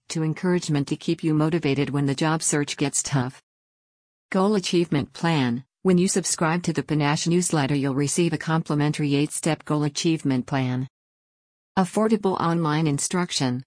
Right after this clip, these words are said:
When your employer doesn't provide you a career coach or you can't afford one on your own, there is the option for Panache's affordable on-demand videos, available online twenty-four seven.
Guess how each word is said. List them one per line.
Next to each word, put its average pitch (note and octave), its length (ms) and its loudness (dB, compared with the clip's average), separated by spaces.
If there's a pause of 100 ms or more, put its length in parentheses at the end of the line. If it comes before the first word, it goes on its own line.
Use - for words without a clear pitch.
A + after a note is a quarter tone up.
(140)
When F#3 160 4
your F3 160 4
employer F3 480 0
doesn't E3 360 0
provide C#3+ 380 0
you C#3+ 160 2
a C3+ 60 0
career E3+ 420 0
coach E3 360 -2
or D#3 60 2
you D3+ 140 2
can't E3+ 320 -2
afford D#3+ 380 0
one D#3 200 0
on D3+ 120 2
your D3 120 2
own, C3+ 240 -2 (540)
there F#3+ 160 2
is F#3 120 2
the D#3+ 160 0
option D3 400 -2
for D#3+ 160 -2
Panache's D3+ 520 0
affordable E3+ 500 0
on-demand D3 540 0
videos, D3 540 -2 (180)
available F3+ 520 0
online D3+ 520 0
twenty-four D3+ 560 0
seven. B2 500 -2